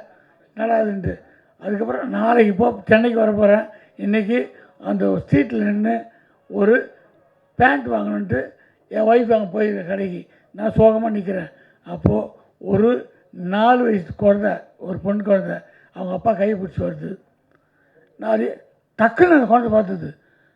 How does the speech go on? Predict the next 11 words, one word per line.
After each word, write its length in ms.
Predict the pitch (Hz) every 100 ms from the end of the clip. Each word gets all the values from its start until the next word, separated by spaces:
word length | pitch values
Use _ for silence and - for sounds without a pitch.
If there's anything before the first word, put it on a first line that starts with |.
| _ _ _ _
"அப்பா, 300 | 294 330 339 269 - _ _ - _ _
அவர் 140 | 330 -
பாண்டியராஜன் 600 | 339 381 370 339 320 302
தானே, 180 | 254 202 - _ - -
பாண்டியராஜன் 480 | 415 403 370 359
அங்கே 140 | 349 359
நிற்கிறார், 460 | 381 381 339 262 220 -
நான் 200 | 370 403
கண்டேன் 320 | 370 - -
அப்பா." 240 | 311 247 262 - - 254 220 - _
"இல்லை, 260 | 180 233